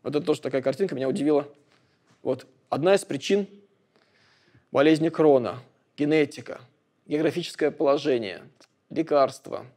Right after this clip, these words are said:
антибиотики, курение, э, таблетки для контрацепции, для контрацепции. И вот только один маленький элемент —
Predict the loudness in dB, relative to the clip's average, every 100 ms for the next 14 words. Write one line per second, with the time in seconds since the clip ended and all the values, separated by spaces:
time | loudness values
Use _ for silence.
0 | -14 -12 -8 -2 0 -2 -4 -14 -14 -16
1 | _ _ _ _ _ _ _ _ _ _
2 | _ -2 2 4 2 0 -4 -10 -16 _
3 | _ _ _ _ _ _ _ _ -20 -20
4 | _ _ _ _ _ -6 -4 -6 -4 0
5 | 2 2 2 2 0 0 -4 -4 -4 -6
6 | -10 -8 -2 -2 0 0 2 2 0 -6
7 | -6 0 0 0 2 2 2 0 -4 -6
8 | -20 _ _ 0 0 0 -4 -10 -12 _
9 | _ _ _ -4 -2 0 -4 -6